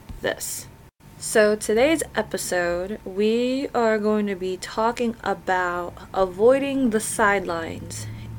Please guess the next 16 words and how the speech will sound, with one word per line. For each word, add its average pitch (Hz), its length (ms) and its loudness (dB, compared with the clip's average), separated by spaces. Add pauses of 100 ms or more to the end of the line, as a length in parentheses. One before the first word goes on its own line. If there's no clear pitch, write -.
(140)
in 233 140 4
a 226 80 6
blended 175 380 -2
family 170 640 -8 (720)
and 208 680 2
how 208 840 2
to 202 240 2
navigate 233 580 6
around 233 480 4
it 233 220 4
and 196 560 -2 (160)
what 208 340 2
can 202 600 0
we 220 360 2
do 202 320 6
as - 640 -4